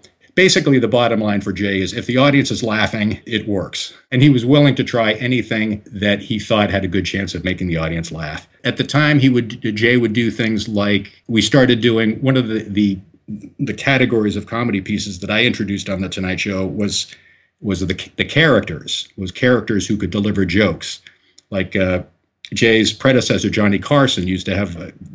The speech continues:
the, the character Karnak the Magnificent, uh, Floyd R Turbo. And these were what I call joke delivery characters. They're, they're characters where the, the host portrays a character and delivers a series of jokes.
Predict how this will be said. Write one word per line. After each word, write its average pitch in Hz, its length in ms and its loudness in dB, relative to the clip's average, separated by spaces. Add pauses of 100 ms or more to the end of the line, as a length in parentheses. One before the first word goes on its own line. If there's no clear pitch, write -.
the, 95 100 -8
the 90 200 -10
character 95 400 -4
Karnak 107 680 2
the 104 80 0
Magnificent, 101 960 0 (640)
uh, 85 100 -12
Floyd 104 460 4
R 92 200 0
Turbo. 95 600 0 (240)
And 147 100 6
these 156 160 6
were 135 300 4 (280)
what 110 120 2
I 113 100 4
call 107 240 0
joke 104 380 2
delivery 98 440 -4
characters. 78 600 -6
They're, 92 220 -2
they're 98 180 -2
characters 117 800 2
where 98 240 2
the, 92 80 -2
the 95 180 -2
host 113 300 -2
portrays 107 440 2
a 98 80 0
character 95 460 0
and 90 140 -4
delivers 95 400 2
a 87 80 -2
series 87 340 0
of 85 80 -8
jokes. 90 320 -2